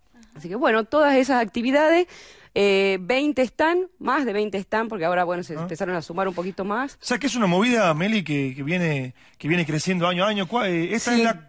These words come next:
Speaker 2: cuánta, qué edición es?
Speaker 1: Es el cuarto año que nosotros
Speaker 2: La cuarta
Speaker 1: festejamos.
Speaker 2: edición,
Speaker 1: Sí,
Speaker 2: bien.
Speaker 1: en el dos mil catorce se, se, bueno, se declaró por la onu el Día Internacional del Yoga.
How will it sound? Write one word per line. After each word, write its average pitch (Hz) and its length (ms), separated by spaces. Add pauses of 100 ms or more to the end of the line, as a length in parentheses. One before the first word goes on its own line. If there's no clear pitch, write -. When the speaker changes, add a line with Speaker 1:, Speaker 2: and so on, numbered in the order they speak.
Speaker 2:
cuánta, 190 540
qué 214 100
edición 190 280
es? 139 180
Speaker 1:
Es 311 200
el 277 120
cuarto 370 360
año 359 160
que 277 100
nosotros 247 380
Speaker 2:
La 165 160
cuarta 190 260
Speaker 1:
festejamos. 185 120
Speaker 2:
edición, 156 340
Speaker 1:
Sí, 147 240
Speaker 2:
bien. 180 140
Speaker 1:
en 208 60
el 208 120
dos 226 120
mil 294 200
catorce 320 520
se, 175 640
se, - 180
bueno, 196 220
se 180 100
declaró 185 440
por 220 180
la 165 240
onu 233 460
el 190 140
Día 196 120
Internacional 185 640
del 190 100
Yoga. 277 440